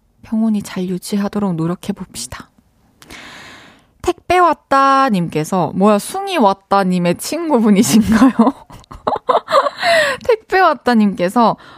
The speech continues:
"어떤 마음과 태도로 사느냐에 따라 덜 행복하고 더 행복할 수는 있겠지요. 그러니 한 번이라도 더 웃으며 즐겁게 살자고요." 크,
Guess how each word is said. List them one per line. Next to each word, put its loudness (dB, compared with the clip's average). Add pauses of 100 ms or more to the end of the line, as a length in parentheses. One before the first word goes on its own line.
(120)
"어떤 0
마음과 2
태도로 -2
사느냐에 2
따라 -2 (200)
덜 0
행복하고 0 (100)
더 0
행복할 -2
수는 -2
있겠지요. -8 (640)
그러니 2
한 2
번이라도 2
더 -2
웃으며 -2
즐겁게 -4
살자고요." -6
크, -16